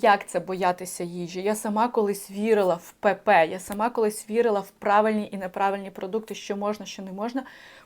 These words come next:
Була цим одержима і була офігеть яка нещасна. В цьому відео я про-, розказувала про це детально.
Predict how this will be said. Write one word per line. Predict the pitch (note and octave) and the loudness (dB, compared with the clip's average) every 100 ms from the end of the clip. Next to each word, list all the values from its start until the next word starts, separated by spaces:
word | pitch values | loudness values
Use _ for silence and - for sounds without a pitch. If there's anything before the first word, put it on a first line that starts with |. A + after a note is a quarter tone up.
| - | -2
Була | A3+ B3 | 4 6
цим | A#3+ A3+ - | 4 -2 -4
одержима | - G#3+ A3+ A3+ A#3 B3+ C4+ C#4 - _ _ _ _ _ _ _ _ | -4 2 4 4 6 6 6 4 -2 _ _ _ _ _ _ _ _
і | C4 | 0
була | A3+ B3+ | 4 6
офігеть | A3 A3 A#3 A3+ A#3+ | 4 2 0 0 2
яка | A3+ A3 G#3+ | 0 0 0
нещасна. | G#3 - G#3+ F3+ F#3 | -2 2 4 4 0
В | - | 0
цьому | - C4 B3 | 6 8 6
відео | C4 C4+ C4 | 2 4 4
я | B3+ C#4 | 6 6
про-, | C4+ C4 G#3 | 6 2 -4
розказувала | G#3+ - G#3+ A3 G3 F#3+ | -4 2 2 2 -2 -4
про | - | -8
це | F3 G3+ G3 - | -4 -2 -4 -6
детально. | - F#3 - F3 F#3+ | -14 -10 -4 -4 -4